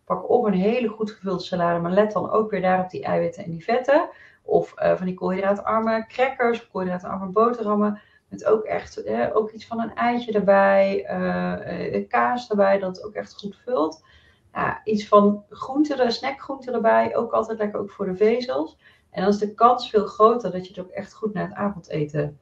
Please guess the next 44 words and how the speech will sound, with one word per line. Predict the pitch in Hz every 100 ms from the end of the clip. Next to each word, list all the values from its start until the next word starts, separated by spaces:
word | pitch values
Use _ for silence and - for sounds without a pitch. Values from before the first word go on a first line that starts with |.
| _ _
trekt. | - 73 -
Geldt | 196 -
overigens | - 92 90 -
ook | 202
met | 190
het | 185
avondeten. | 190 190 185 - 170 165 165 226 349 - _ _ _
Want | 175
dat | 156 170
zie | - 170
ik | -
ook | 170
bij | 170
mensen | 170 170 -
die | 160
's | -
avonds | 180 190 170
dan | 156 151
heel | 156 151
veel | 165
gaan | - 156
snijden. | - 160 156 170 226 - _ _
Dus | - 180
ook | 165
die | 208 214
zorg | 202 220 240
dat | 220
die | 208 202
echt | 220 220
volwaardig | - 180 170 190 254 269 -
is, | 220 247
want | 208 -
anders | 208 214 208
is | -
de | -
kans | - 196 202
veel | 196
groter | 180 180 175 160
dat | 156
je | -
's | -
avonds | 165 165 -
gaat | 151 -
snijden. | - 175 165 143 165 233 370